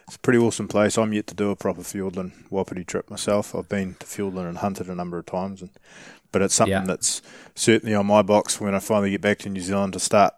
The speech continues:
Speaker 1: putting in. I just haven't been putting in 'cause the idea of drawing a block and then not being able to make it, make it gives me mild anxiety. So,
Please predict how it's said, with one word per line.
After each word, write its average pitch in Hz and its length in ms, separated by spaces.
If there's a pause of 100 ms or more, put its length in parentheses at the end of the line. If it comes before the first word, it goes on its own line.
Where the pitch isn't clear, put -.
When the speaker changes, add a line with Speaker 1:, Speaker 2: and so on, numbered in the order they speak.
Speaker 1:
putting - 240
in. 98 260 (260)
I 110 80
just 104 160
haven't 98 180
been 87 160
putting 101 240
in 98 260
'cause - 340 (460)
the 104 120
idea 101 240
of 92 80
drawing 101 280
a 95 60
block 98 280
and 98 100
then 95 80
not 95 160
being 95 120
able 92 100
to 90 100
make 95 240
it, 92 160
make 101 260
it - 180
gives 98 200
me 92 280
mild 95 360
anxiety. 92 560
So, 92 260